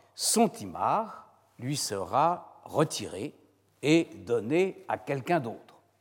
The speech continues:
C'est ça la règle. Autre question sur laquelle je reviendrai un peu, de savoir de la, dans quelle mesure toute cette réglementation était appliquée,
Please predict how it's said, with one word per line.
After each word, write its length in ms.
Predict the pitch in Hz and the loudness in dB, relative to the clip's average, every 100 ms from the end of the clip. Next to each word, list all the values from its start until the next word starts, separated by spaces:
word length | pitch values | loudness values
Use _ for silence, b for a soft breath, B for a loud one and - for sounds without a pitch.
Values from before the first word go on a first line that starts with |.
| _ _ | _ _
C'est 200 | - 110 | -16 -12
ça 720 | 95 - 175 139 - - - - - | -2 6 6 6 -2 -20 -20 -16 2
la 100 | 113 | 12
règle. 460 | 190 123 104 - - - - - _ _ _ _ _ _ _ _ _ _ _ _ | 12 12 8 -8 -14 -20 -20 -20 _ _ _ _ _ _ _ _ _ _ _ _
Autre 360 | - 127 117 113 | -4 -2 -2 -4
question 500 | - 107 - 120 165 | -6 -8 -6 -2 0
sur 200 | 147 95 | 0 -6
laquelle 360 | 101 90 107 92 | -6 -6 -6 -6
je 80 | |
reviendrai 520 | 98 101 101 101 95 95 | -10 -10 -8 -8 -8 -10
un 140 | - | -12
peu, 260 | - 170 175 B B | -4 -2 -2 B B
de 80 | 87 | -16
savoir 360 | - 110 123 101 | -12 -2 0 0
de 100 | 101 | -2
la, 60 | - - | -6 -6
dans 140 | 113 | -6
quelle 180 | - 110 | -4 -4
mesure 420 | 147 175 202 120 B B B B | 0 2 2 2 B B B B
toute 180 | 151 - | -12 -8
cette 200 | 135 - | -8 -2
réglementation 1120 | 131 110 127 117 113 117 104 - 160 139 101 - | -2 -2 -4 -4 -4 -4 -6 -2 0 0 0 -8
était 640 | - 131 - - 131 110 95 - - - | -6 -6 -4 0 2 2 -2 -14 -20 -2
appliquée, 680 | - - 190 202 285 240 | -2 0 -2 2 4 4